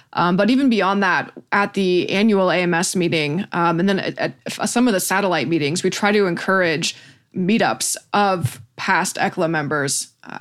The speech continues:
at the annual meeting moving forward, we're hoping to have every year a reception for all past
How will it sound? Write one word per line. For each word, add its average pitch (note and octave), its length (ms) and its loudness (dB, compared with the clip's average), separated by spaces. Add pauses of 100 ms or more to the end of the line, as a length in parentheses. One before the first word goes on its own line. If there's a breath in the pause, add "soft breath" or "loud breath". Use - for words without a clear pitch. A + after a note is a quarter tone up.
at G3+ 180 0
the G3 320 0
annual G#3 300 2
meeting F3+ 320 2
moving F#3 280 2
forward, F3 400 0
we're E3+ 80 0
hoping G3+ 360 0
to E3 80 -2
have E3 400 0
every F3+ 300 0
year E3+ 440 0 (360 loud breath)
a F3+ 200 2
reception F3+ 680 0
for F3+ 340 -2
all F#3 300 2
past - 680 -2